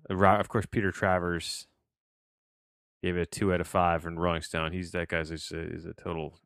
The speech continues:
uh, total hack at this point. Not a lot of huge names reviewed this. It, like, again, it got, it got kinda just, like, shuffled off into the kind of movie h-, hell, really, and, and it's, it's a shame because I, I loved it. I loved everything about it.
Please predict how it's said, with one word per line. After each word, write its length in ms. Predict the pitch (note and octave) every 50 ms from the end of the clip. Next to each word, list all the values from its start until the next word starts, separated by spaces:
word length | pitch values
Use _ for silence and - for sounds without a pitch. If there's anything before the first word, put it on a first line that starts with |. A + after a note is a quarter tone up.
| -
uh, 340 | - E2 D#2+ D#2+ - - - - - _ _ _ _ _ _ _ _ _ _ _ _ _ _ _ -
total 180 | B2 G#2 F#2
hack 280 | E2+ F#2+ F#2 E2+ - -
at 80 | E2+
this 140 | - E2 -
point. 300 | - - E2+ E2 D#2+ - - _ _ _ _ _ _ _ _ _ _ _ _ -
Not 280 | B2+ C#3 D3 D#3 D#3+
a 20 | D#3
lot 140 | D#3 D3 C3+
of 80 | B2
huge 280 | A#2 C3+ B2+ A2 G#2 G2+
names 300 | A#2+ A#2+ B2+ C3 B2+ A#2+
reviewed 400 | A2 G2 F2+ F#2+ F#2+ A2+ A#2+ B2
this. 320 | B2+ C3+ C3+ C3 - -
It, 160 | - - G#2
like, 160 | G2+ B2 C3 C#3
again, 300 | D#3 D3 E3+ F3+ D3+ G2+
it 120 | G#2 F#2+
got, 280 | - A#2+ B2 C#3 C3 G#2+
it 200 | - - A#2 -
got 240 | - B2+ C3 B2+ -
kinda 340 | - B2 C3 D3 D#3 D3 C3
just, 340 | G#2+ A2 A2 G#2+ - - -
like, 440 | A2+ G#2 F#2+ F2+ - - - - - _
shuffled 440 | - - - - C#3+ C3+ - C3+ A#2
off 220 | A2+ A#2 B2 A#2
into 400 | A#2 G#2 F#2+ G#2+ G2+ G2 G2+ G2+
the 180 | G2 G2+ G2+ F#2+
kind 140 | - A2 G2
of 60 | F#2
movie 380 | F#2+ G2 G#2 A2+ G#2+ A2 F#2+ E2+
h-, 220 | A2+ - - F#2
hell, 440 | - - A#2+ C#3 C#3 F#2+ D2+ D2 D2+
really, 360 | F2 F2+ F2 D#2+ E2 F2 F2
and, 220 | F2+ F2+ F2+ F2
and 260 | F#2+ G2 F#2 F#2+ G2+ G2
it's, 380 | G#2 G2 _ - - - -
it's 180 | - G2+ - -
a 60 | C#3+
shame 320 | - - G3+ G#3+ D3+ F#2+
because 240 | F2+ F#2 - A#2 G#2
I, 80 | B2 C3
I 200 | C3 - B2+ C3
loved 260 | B2+ C3+ C#3 A#2+ G2
it. 100 | E2 C#2+
I 120 | - - F#2+
loved 280 | G2 G#2+ A#2 A#2 A2
everything 280 | A#2 A2 G#2+ G#2 G2+ G2
about 280 | F2+ G#2 A2 A2 G#2+ G#2+
it. 140 | G#2+ -